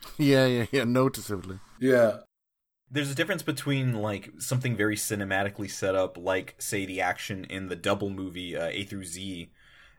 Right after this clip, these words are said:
Speaker 3: uh, versus, like, the GoPro shots where I feel like, uh, the Lupin Rangers are about to ask me to hit like and subscribe.
Speaker 1: <laughs>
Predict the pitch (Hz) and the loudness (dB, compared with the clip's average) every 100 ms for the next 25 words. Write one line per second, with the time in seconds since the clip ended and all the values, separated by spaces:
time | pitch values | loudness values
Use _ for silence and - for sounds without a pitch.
0 | - 104 95 92 107 107 107 104 101 104 | -2 2 4 4 0 -2 -2 0 -2 -2
1 | 101 104 104 107 98 - 98 95 104 95 | 2 2 2 0 0 4 4 2 -2 -2
2 | 107 107 101 95 90 - - - - - | 0 2 4 2 0 -8 -20 -20 -8 -2
3 | 98 95 95 107 107 101 98 101 98 101 | 0 0 -4 0 0 0 -2 -4 -2 -2
4 | 92 101 98 92 - 107 101 107 - 90 | 2 2 2 0 -2 -6 -4 -4 -2 -4
5 | 95 104 - - - 90 92 110 113 - | -4 -6 -8 -10 -4 0 2 0 -4 -16
6 | _ _ _ _ _ _ - - - | _ _ _ _ _ _ -20 -20 -4